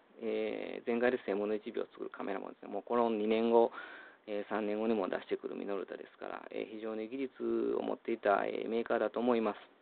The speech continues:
はい。えー、いいカメラです、これは。あの、クラシックカメラに堂々と入れてもらえるカメラだと思いますので、もしお力ありましたら、えー、今、えー、ちょっと、えー、喋らせてもらったことを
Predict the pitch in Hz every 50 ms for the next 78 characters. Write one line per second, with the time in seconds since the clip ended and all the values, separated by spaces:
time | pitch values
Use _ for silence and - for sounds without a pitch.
0 | _ _ _ - - - 101 98 - _ _ - - _ _ _ _ _ _ _
1 | - 113 113 113 113 113 131 151 156 - 120 113 110 107 95 92 95 - - -
2 | 95 95 90 - - - - - - 107 110 110 110 110 110 110 110 107 104 -
3 | _ _ _ _ _ _ _ _ _ _ _ _ _ _ _ _ _ _ _ _
4 | _ _ _ _ - 165 165 156 - - 156 - - 165 147 131 107 95 92 92
5 | 98 113 120 113 113 104 - 98 90 113 117 - 110 104 104 101 107 107 - -
6 | - - - - - - - - 92 - 92 92 90 - - - 101 104 107 110
7 | - 143 147 - 127 117 120 120 - - 175 175 180 151 131 143 165 170 - -
8 | 107 - - - - - - - - _ _ - - 110 107 98 101 104 104 95
9 | 90 - - - - - - - - - - - - - _ _ _ _ _ _
10 | _ _ - 120 117 117 113 110 104 - - - - - - 110 107 101 98 -
11 | 113 107 - - 101 95 101 - - - 104 104 107 - 113 107 113 110 101 -
12 | 110 110 120 117 107 - - - 147 139 - - - -